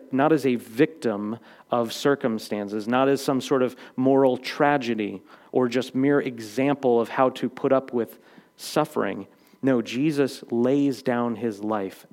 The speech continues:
actively. He died in your place by choice. Obeying his Father, yes, but by his own authority and power. Operating in obedience to his Father, he laid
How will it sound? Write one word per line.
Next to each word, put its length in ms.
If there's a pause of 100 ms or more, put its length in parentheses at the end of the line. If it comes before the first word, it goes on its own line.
actively. 720 (1200)
He 140
died 300
in 120
your 120
place 440 (280)
by 100
choice. 680 (360)
Obeying 340
his 140
Father, 360
yes, 420 (240)
but 240
by 220
his 260
own 300
authority 720
and 200
power. 460 (240)
Operating 560
in 160
obedience 580
to 140
his 220
Father, 400
he 180
laid 460